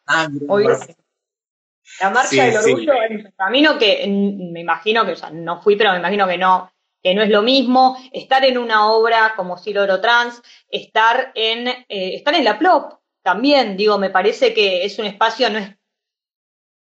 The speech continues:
Speaker 2: que es un espacio de alguna manera, eh, que pertenece a, a la, a la disidencia, que pertenece, que, que sale de la norma, digo.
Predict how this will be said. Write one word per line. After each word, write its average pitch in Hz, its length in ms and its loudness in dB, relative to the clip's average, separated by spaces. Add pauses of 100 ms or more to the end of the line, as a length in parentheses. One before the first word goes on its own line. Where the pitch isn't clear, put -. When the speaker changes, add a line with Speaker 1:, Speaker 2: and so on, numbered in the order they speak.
(100)
Speaker 2:
que 247 140 4
es 277 120 -2
un 277 80 2
espacio 262 380 0
de 262 60 4
alguna 254 240 2
manera, 247 480 2
eh, 185 400 -2
que 185 100 -6
pertenece 208 640 -2
a, 170 300 2 (100)
a 175 140 -2
la, 170 180 -2
a 180 140 -2
la 175 100 -4
disidencia, 202 680 -2
que 202 120 0
pertenece, 175 540 -10
que, 185 200 -14
que 175 80 -16
sale 226 220 0
de 208 80 2
la 185 100 0
norma, 185 500 0
digo. 160 480 -10